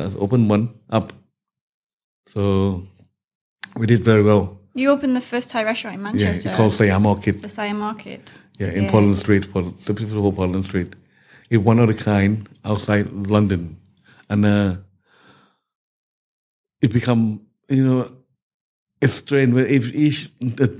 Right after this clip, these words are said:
Speaker 1: I th-, I believe the path, the, the, the destiny is choosing you, the, you want, meant to, meant to be, meant to be.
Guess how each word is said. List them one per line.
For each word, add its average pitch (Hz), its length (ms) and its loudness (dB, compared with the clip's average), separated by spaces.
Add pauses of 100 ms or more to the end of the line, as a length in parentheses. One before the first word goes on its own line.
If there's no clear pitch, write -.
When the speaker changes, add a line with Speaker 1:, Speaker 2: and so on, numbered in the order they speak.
(340)
Speaker 1:
I 131 60 2
th-, 139 240 -2
I 131 60 2
believe 123 380 2
the - 80 0
path, 98 460 -2
the, 98 340 0
the, 95 320 0 (760)
the 95 320 -2
destiny 104 580 2
is 95 100 -8
choosing 117 420 0
you, 101 140 2
the, 95 400 -4 (520)
you 110 120 2
want, 107 380 4
meant 117 220 4
to, 110 60 0
meant 110 280 2
to 104 60 -12
be, 95 360 -4
meant 101 340 -2
to - 60 -14
be. 95 220 -10